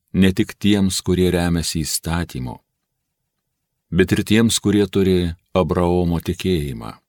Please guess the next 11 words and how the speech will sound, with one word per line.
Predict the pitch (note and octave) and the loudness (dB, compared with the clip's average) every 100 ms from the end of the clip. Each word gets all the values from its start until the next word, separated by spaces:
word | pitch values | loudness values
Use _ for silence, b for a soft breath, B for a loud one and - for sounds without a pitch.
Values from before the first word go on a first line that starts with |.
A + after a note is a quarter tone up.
| _ _ _ _ _ _ _ _ _ _ _ | _ _ _ _ _ _ _ _ _ _ _
O | F#2+ A2+ | 4 6
jis | A#2+ A#2 | 4 2
yra | A2+ G#2+ G#2 G#2 - | 4 2 0 -2 0
visų | D#2+ F#2 A2 | 2 2 4
mūsų | G2+ G2 F#2+ | 4 2 -4
tėvas, | - F2+ F#2 E2+ D#2 - - | 2 4 4 2 -2 -8 -2
kaip | F2 D#2+ | -2 -2
parašyta: | E2 E2+ - G2 E2 - - - _ _ _ _ _ _ _ _ - | -4 -2 -4 -6 -8 -10 -14 -16 _ _ _ _ _ _ _ _ -2
„Aš | F2 - | -2 0
padariau | F#2+ F#2 F#2 G#2 | 2 4 4 2
tave | F#2+ F#2 F#2 F2+ E2+ | 2 0 2 0 -4